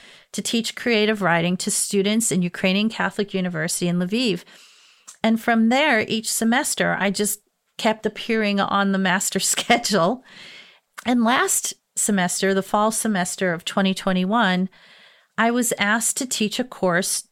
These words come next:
to professors about how to teach writing. And it was a really different course for me. It was, it was a professional development and college credit course at the same time.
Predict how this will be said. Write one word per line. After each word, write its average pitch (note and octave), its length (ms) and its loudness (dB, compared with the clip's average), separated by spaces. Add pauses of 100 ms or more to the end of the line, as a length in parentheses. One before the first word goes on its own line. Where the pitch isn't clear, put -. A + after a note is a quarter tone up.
to G#3+ 380 -2 (300)
professors - 920 -2 (120)
about F#3 460 -2 (380)
how F#3+ 240 0
to G3+ 80 0
teach G3 360 -2
writing. D#3+ 440 -4 (880)
And G#3+ 140 2
it - 100 -4
was A3 160 2
a G#3 80 2
really B3+ 640 -2 (200)
different A#3+ 520 0
course - 520 -2
for F#3+ 200 0
me. D#3+ 340 0
It - 80 -2
was, G#3 300 0 (440)
it A#3 100 0
was G#3 240 0
a G3 100 2
professional A#3+ 640 0
development G3+ 760 0 (240)
and G#3+ 420 2
college G3 440 -4
credit F#3 320 -4
course - 360 -8
at F#3 120 -4
the G3 80 -2
same F3+ 320 0
time. G3 360 -2